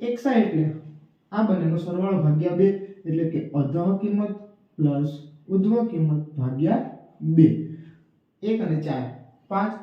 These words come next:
પાંચ ભાગ્યા બે એટલે બે પોઇન્ટ પાંચ. અથવા તો એની વચ્ચેની કિંમત જો તમને ખબર પડી જતી હોય તો તમે લખી શકો છો.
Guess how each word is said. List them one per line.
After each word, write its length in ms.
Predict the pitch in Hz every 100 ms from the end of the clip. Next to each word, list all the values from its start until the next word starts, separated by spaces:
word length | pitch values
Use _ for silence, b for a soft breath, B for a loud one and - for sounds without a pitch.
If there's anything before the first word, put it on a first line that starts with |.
| -
પાંચ 260 | 196 202 185
ભાગ્યા 340 | 170 160 160
બે 80 | 165 156
એટલે 180 | 147 131
બે 140 | 135 143 151
પોઇન્ટ 260 | 175 214 - - -
પાંચ. 240 | 208 185 160
અથવા 220 | 156 180 165
તો 60 |
એની 260 | 180 185 165
વચ્ચેની 360 | 165 202 190 185
કિંમત 240 | 185 165
જો 100 | 180
તમને 300 | 185 - 165 160
ખબર 240 | 170 170
પડી 180 | 233 226
જતી 200 | 226 175
હોય 120 | 160 156
તો 100 | 160
તમે 240 | 156 160 147
લખી 200 | 147 151
શકો 280 | 147 131 196 262 - B B
છો. 100 | -